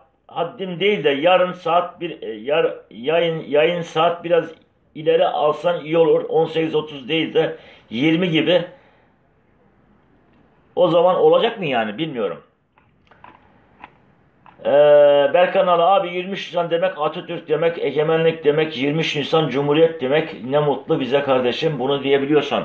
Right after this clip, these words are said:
Berkan." "Fazla söze gerek yok." demiş. Teşekkürler Berkan. Ee, tamam arkadaşlar, onu da anladık. Biz koronaya devam edelim o zaman. Evet, biliyorsunuz bugün açıklama vardı korona ile ilgili.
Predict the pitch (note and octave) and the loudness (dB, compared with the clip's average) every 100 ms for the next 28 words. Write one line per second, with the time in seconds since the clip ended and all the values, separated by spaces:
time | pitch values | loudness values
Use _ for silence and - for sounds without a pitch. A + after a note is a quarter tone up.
0 | - G2 A2+ A#2 - - _ _ _ _ | -4 -2 -2 -2 -6 -8 _ _ _ _
1 | _ _ _ _ _ - C3+ D3+ C#3+ B2 | _ _ _ _ _ -2 0 0 -4 -4
2 | C3+ C#3 C#3 C#3+ C3 - A#2 C3+ - B2+ | -2 -2 -2 -4 -6 -6 -8 -8 -8 -6
3 | B2 A2+ A2 G#2 G#2 G#2 G2 B2+ - - | -6 -2 0 2 2 0 -2 -2 -12 -20
4 | - - - - _ _ - F#2+ F#2 E2+ | -20 -20 -20 -20 _ _ -4 0 2 2
5 | E2+ - C#3 B2+ A2+ G2+ G2+ G2 G2+ - | 0 -2 0 2 2 2 0 0 0 0
6 | A#2+ - - - A#2 G#2 F#2+ F#2 E2 A2+ | -2 -4 -12 -6 -2 0 -2 -2 -4 -6
7 | - - C3+ - - C3 C3 A2 A#2+ A#2+ | -10 -10 -10 -8 -4 0 0 0 2 2
8 | A#2 G2+ F#2+ F#2+ E2+ A2 B2 - - - | 2 2 0 -2 -2 -4 -4 -8 -20 -20
9 | - - - - - - - - - - | -20 -20 -20 -20 -18 -18 -18 -20 -18 -20
10 | - - D4+ D4+ C#4 G3+ G3+ F#3 G#3 D3 | -8 0 2 2 0 -4 -4 -8 -12 -12
11 | E3 F#3+ - E3 - F3 G3 G3+ B2+ A#2+ | -12 -8 -6 -6 -8 -4 0 2 0 -2
12 | - A2+ A#2 A2 G#2+ F2+ A2+ D#3+ D#3+ | -6 -4 -2 -4 -6 -8 -6 -6 -6